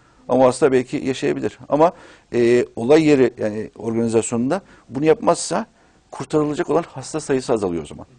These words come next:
Yani ku-, ha-, e, maksimum sayıda hastayı kurtarmak istiyorsa ilk yardımcı bazı şeyleri göze alacak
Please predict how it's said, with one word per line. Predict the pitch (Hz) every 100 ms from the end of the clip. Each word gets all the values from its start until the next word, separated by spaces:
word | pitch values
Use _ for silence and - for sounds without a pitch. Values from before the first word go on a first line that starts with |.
| _ _ _ _ -
Yani | 107
ku-, | - -
ha-, | 113 -
e, | - 113 117 120 117 107
maksimum | 120 160 - 165
sayıda | - 147 123
hastayı | 127 - 139 104 - _ _
kurtarmak | - - 143 147
istiyorsa | - 175 170
ilk | 131 123
yardımcı | 113 110 113 180 202 _ - - _
bazı | 110 139 147
şeyleri | 143 127 120
göze | 107 156
alacak | 151 165